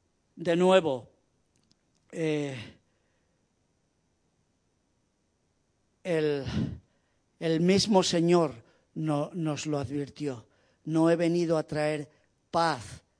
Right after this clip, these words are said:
en, en las familias, he venido a traer división. Se levantará el padre contra, eh, eh, eh, la madre, se levantará el, el, la, los hijos contra sus padres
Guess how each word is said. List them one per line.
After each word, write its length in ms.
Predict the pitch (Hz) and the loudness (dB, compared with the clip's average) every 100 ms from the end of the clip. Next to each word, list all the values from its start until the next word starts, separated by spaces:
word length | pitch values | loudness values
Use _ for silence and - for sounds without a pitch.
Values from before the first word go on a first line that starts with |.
| _ _ _ | _ _ _
en, 360 | - 143 135 - | -14 -10 -10 -12
en 240 | 143 139 135 | -14 -10 -8
las 200 | 131 - | -8 -6
familias, 580 | 143 143 135 127 107 156 | -6 -6 -8 -12 -10 -6
he 80 | |
venido 480 | 151 156 156 156 143 - _ _ - | -4 0 0 0 -4 -10 _ _ -16
a 120 | 143 | -8
traer 580 | - 143 147 156 147 - _ _ _ _ | -6 -4 -4 -4 -6 -12 _ _ _ _
división. 720 | 139 147 147 131 - 160 139 | -10 -8 -6 -6 -4 -4 -4
Se 200 | - 143 | -6 -8
levantará 680 | 139 139 139 135 139 165 160 - _ _ | -8 -8 -10 -10 -8 -6 -8 -12 _ _
el 180 | 139 135 | -14 -12
padre 500 | - 156 160 156 151 | -8 -6 -6 -8 -8
contra, 560 | 151 147 143 147 139 - _ _ _ _ | -6 -6 -6 -12 -14 -18 _ _ _ _
eh, 460 | 143 135 135 123 _ _ _ _ - | -14 -14 -14 -16 _ _ _ _ -20
eh, 320 | 143 131 127 _ _ | -20 -20 -20 _ _
eh, 340 | 120 147 123 - _ - | -20 -20 -20 -20 _ -20
la 200 | 143 135 | -12 -8
madre, 340 | 156 147 120 | -6 -8 -10
se 160 | 104 143 | -14 -14
levantará 480 | 135 139 143 151 | -12 -12 -10 -8
el, 260 | 160 147 147 | -8 -8 -12
el, 200 | 151 139 _ _ _ | -16 -18 _ _ _
la, 200 | 139 139 - | -14 -12 -12
los 300 | 156 143 - | -12 -10 -8
hijos 340 | 175 - 147 - | -6 -6 -10 -10
contra 320 | 151 135 135 | -12 -12 -14
sus 240 | - 139 | -14 -12
padres 560 | - 156 151 127 113 | -8 -8 -8 -14 -20